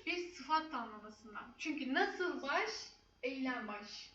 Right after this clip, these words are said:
Sıfat artı isim sıfat tamlaması oluşturur, değil mi?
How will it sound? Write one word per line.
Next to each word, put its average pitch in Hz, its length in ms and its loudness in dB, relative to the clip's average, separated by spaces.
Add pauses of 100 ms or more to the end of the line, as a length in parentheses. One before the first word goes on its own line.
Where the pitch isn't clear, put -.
(340)
Sıfat 370 440 2
artı 262 280 6
isim 392 280 -2
sıfat 294 400 -2
tamlaması 220 480 -10
oluşturur, 247 520 -6
değil 415 120 2
mi? - 160 -4